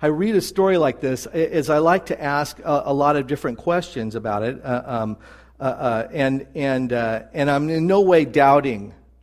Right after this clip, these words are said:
um, her faith, okay? Um, eh, 'cause I think her faith,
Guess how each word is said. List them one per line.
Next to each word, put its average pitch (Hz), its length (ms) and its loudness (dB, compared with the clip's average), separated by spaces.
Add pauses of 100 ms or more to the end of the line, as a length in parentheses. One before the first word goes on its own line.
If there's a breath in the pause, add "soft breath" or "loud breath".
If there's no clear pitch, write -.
um, 113 440 -2
her 139 140 -2
faith, 120 560 -6 (320)
okay? 120 440 -4 (380 loud breath)
Um, 123 400 0
eh, 143 200 -4
'cause 135 200 -4
I 131 80 0
think - 520 -6
her 143 180 0
faith, 143 680 0